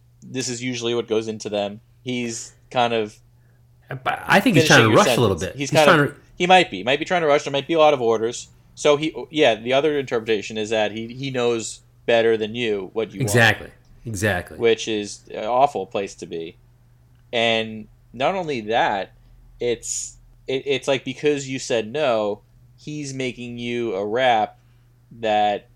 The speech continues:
Speaker 1: he's disappointed in.
Speaker 2: <laughs> Exactly.
Speaker 1: He's, you rejected his wrap, so now he has to make this thing that he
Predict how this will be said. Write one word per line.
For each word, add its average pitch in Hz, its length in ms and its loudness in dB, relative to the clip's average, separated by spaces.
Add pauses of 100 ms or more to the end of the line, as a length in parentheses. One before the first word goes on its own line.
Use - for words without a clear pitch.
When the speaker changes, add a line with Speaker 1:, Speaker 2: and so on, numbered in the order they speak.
(140)
Speaker 1:
he's 117 240 -10
disappointed 110 640 -8
in. 65 100 -16 (280)
Speaker 2:
<laughs> - 0 -
Exactly. 139 880 4 (140)
Speaker 1:
He's, 139 500 -4
you 135 160 -4
rejected 135 600 2
his 120 220 -4
wrap, 101 460 0
so 117 140 -6
now 117 260 0
he 120 80 -4
has 117 240 -2
to 113 80 -8
make 113 340 -4
this - 200 -8
thing 110 560 -6
that 107 200 -2
he 110 260 -10